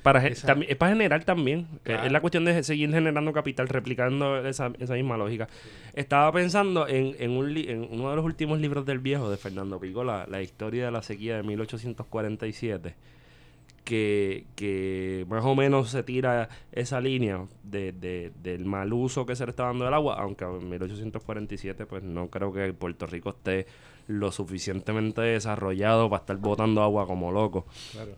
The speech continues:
Speaker 1: Pero, pero sí recuerdo que al final más o menos tiraba esa línea de cómo tenía que darse, tenían que cambiarse las prácticas de consumo de agua que se tenía en esa época y también de la salubridad del agua para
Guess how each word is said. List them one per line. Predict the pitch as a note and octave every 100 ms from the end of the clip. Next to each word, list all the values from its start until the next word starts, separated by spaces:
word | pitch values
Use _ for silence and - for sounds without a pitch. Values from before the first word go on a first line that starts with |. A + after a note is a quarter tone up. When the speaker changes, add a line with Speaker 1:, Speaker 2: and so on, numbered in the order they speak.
| -
Speaker 1:
Pero, | - B2 A#2+ A#2 A2+ A2 G#2+ G#2
pero | A#2 A2+
sí | G#2 C3 D3+
recuerdo | D3+ D3 D3+
que | D3+
al |
final | D3 D3 C#3+
más | D3 D3
o |
menos | C#3+ D3
tiraba | C#3+ C#3 C#3
esa | C#3+
línea | C#3+ C#3+ A#2+
de | G#2+
cómo | A#2 A#2+ C#3+ C#3 - -
tenía | C3 B2+ C3+ C3
que | B2
darse, | B2 B2 C3+
tenían | - A#2+ A2+
que | A#2+
cambiarse | C3+ B2+ B2+ B2+
las | A#2+
prácticas | - B2+ B2 A2 G2 G#2 - - - - - -
de | G#2 A2
consumo | G2+ G2 A2+ A#2 B2
de | B2
agua | B2+ A#2 A#2
que |
se | A#2+
tenía | A#2 A#2
en | B2
esa | A#2+ B2
época | C3 A2 G2 F#2+
y | - G#2+
también | G2 F#2+ G2+ B2
de |
la | B2
salubridad | A2+ G2 F2+ F#2 F#2+
del | A#2+ B2
agua | C3 A2 G2
para | F#2 F#2 E2+